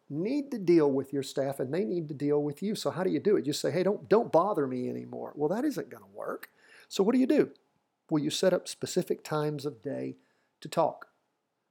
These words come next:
It can be once an hour. It can be, 'cause, 'cause again, we're taking what? Fifty minute time periods at the most to work. If you listen to some of our prior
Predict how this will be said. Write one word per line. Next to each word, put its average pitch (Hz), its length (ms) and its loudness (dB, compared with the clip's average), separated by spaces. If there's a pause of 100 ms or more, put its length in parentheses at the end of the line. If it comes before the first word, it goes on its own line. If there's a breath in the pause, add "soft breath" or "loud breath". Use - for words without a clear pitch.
It 160 100 2
can 143 180 -4
be 131 520 2
once 143 340 -2
an 139 80 -6
hour. 214 380 -10 (440 soft breath)
It 156 160 -4
can 135 240 -8
be, 135 560 0 (120)
'cause, 143 260 2
'cause 131 140 -6
again, 147 340 -2
we're 127 100 -2
taking 139 420 -2
what? 143 440 0
Fifty 147 500 -4
minute 143 400 -2
time 143 320 -2
periods 131 460 -2
at 127 140 -6
the 123 60 -10
most 127 320 -8
to 117 60 -12
work. 151 440 2 (120)
If - 160 -16
you 143 60 -4
listen 135 300 -2
to 113 40 -14
some 135 200 -6
of 127 100 -4
our 120 140 -4
prior 175 560 -4